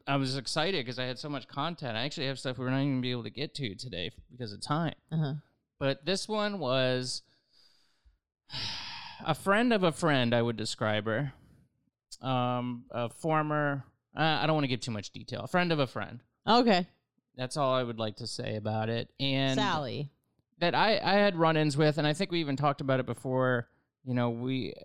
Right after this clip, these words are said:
Speaker 1: where I got accosted by this person before the election because she wanted me to vote for Joe Biden.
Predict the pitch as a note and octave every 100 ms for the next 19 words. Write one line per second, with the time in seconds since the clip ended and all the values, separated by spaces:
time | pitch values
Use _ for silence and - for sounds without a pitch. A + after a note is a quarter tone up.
0 | - - D2 C3 B2+ B2 B2+ A#2+ - C#3
1 | C3+ - B2+ A#2+ A#2+ A#2+ - C3+ A#2+ -
2 | A#2+ - C#3 A#2+ A#2 A2 A2+ - B2 A2+
3 | G#2+ A2+ - A2+ A2 G#2+ G#2+ G#2 G#2+ -
4 | G#2+ G#2+ G2+ G#2 G2+ E2+